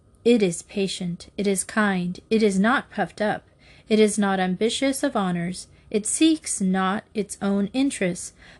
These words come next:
but suffers all things, believes all things, and hopes for all things.'" Love, says the same apostle,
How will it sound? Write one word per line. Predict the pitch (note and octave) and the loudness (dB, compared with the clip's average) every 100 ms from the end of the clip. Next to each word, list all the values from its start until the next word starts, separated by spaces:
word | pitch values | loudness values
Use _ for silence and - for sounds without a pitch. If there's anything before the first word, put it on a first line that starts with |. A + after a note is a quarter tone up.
| - | 0
but | F3 | 0
suffers | F#3 C4 B3 A3+ F#3+ | 2 2 2 2 0
all | G3+ C#4+ | 2 2
things, | D#4 G3+ F3 E3+ - | 0 -2 -2 -2 -6
believes | - G3+ F#3+ G3+ F#3 | -6 -4 0 0 -2
all | G3+ A#3 C#4+ | 0 0 0
things, | - F#3 E3+ F3 - | -4 -4 -4 -6 -6
and | G#3 G3+ | -2 -2
hopes | - C#4 F3+ - | 0 -2 -2 -6
for | - F3 | -6 -4
all | F3 E3+ | -4 -6
things.'" | - B3 G3 F3 F3+ - - - - - - _ | -4 -2 0 -2 -6 -14 -20 -20 -20 -20 -20 _
Love, | A3 A3+ C4+ D4+ | 2 4 4 2
says | - G#3+ G3 | 0 0 0
the | - | -4
same | G3 - G3 G#3+ | -6 -2 0 0
apostle, | C4 A3+ F#3 - F#3+ F#3+ | -2 -2 -2 -4 -6 -8